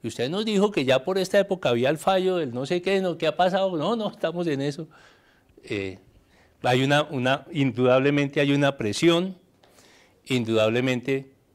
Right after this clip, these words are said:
hay una satanización, pero asumamos que todos, que sí existía el cartel y que no había nadie que se salvara de ese cartel.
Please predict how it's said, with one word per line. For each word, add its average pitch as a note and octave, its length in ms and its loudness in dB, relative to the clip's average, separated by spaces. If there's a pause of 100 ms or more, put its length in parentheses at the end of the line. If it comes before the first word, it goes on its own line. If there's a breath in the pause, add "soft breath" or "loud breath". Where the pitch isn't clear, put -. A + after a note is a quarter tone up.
(1200 soft breath)
hay C3 240 2
una C3 320 0
satanización, G#2+ 880 -4 (120)
pero E3+ 200 6
asumamos F3+ 580 4
que F#3 160 4
todos, F#3+ 520 4
que - 120 0
sí - 160 -2
existía F3 440 -4
el F3+ 100 -4
cartel C3 440 -2
y E3+ 60 -2
que C#3 140 -4
no A#2+ 120 -4
había D3+ 260 2
nadie D#3+ 320 2
que C#3+ 100 -8
se G#2 140 -12
salvara G#2 440 -6
de C3+ 80 -4
ese B2+ 140 -10
cartel. G2 480 -10